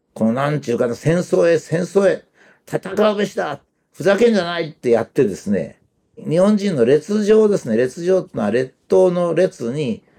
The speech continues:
情の情って書くんですけどね。立身弁の情って書くんですけど。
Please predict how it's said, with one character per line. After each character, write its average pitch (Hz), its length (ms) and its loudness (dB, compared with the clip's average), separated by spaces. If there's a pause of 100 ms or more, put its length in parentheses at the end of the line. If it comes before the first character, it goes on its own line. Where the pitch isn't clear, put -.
(260)
情 160 420 4
の 156 240 -4
情 147 180 4
っ 120 60 -4
て - 80 -8
書 107 140 -12
く 90 100 -10
ん 76 60 -12
で - 80 -18
す - 80 -20
け - 80 -14
ど 95 60 -8
ね。 147 400 -2 (200)
立 110 240 0
身 127 60 2
弁 98 200 2
の - 140 -18 (180)
情 110 220 2
っ 101 40 2
て - 140 -12
書 110 100 -10
く 82 80 -12
ん 67 60 -12
で - 60 -18
す - 80 -20
け - 80 -20
ど。 - 60 -20